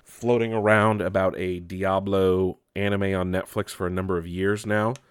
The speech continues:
So that's why people are starting to believe this hype, and obviously Overwatch two is coming, and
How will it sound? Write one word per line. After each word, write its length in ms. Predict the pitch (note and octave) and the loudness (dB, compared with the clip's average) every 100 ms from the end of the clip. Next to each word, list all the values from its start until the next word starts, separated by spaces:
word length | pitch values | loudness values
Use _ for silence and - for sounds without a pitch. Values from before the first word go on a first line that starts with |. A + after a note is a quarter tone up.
| _ _ _ _ _ _ | _ _ _ _ _ _
So 640 | - - G#2+ G2 F#2 F2 - | -12 0 4 4 2 0 -6
that's 280 | - G2 - | -2 -2 0
why 160 | G#2 G2 | -4 -2
people 260 | A2+ G#2+ | -6 -4
are 60 | G2+ | -4
starting 320 | - G#2 - | -2 -4 -4
to 60 | F#2+ | -2
believe 360 | F#2+ G2 G2 | 0 0 0
this 160 | F#2 - | -2 -4
hype, 300 | G2+ G2 F#2+ | -2 -2 -2
and 80 | F2+ | -6
obviously 480 | F2+ F#2 - F#2 | -6 -6 -8 -4
Overwatch 580 | F2+ F2 E2+ D#2+ D2 - | -4 -4 -6 -8 -8 -12
two 320 | - F3+ E3 | -2 0 0
is 100 | D3+ | -2
coming, 580 | - C3+ B2 B2 A#2+ A#2+ | -4 -2 2 2 2 0
and 200 | G2 F2 | -2 -6